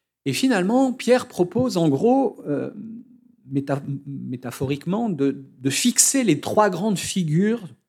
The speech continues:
ici, là, devant lui, là où il se trouve. «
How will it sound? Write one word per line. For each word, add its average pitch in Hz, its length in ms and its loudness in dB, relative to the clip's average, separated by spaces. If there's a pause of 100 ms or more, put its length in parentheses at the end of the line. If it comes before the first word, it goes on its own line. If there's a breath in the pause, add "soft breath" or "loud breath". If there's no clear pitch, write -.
(280)
ici, - 560 -2 (380)
là, 131 320 -4 (160)
devant 143 320 -6
lui, 127 220 -4
là 139 200 -2
où 151 140 -2
il 139 140 -6
se - 140 -8
trouve. « 120 340 -12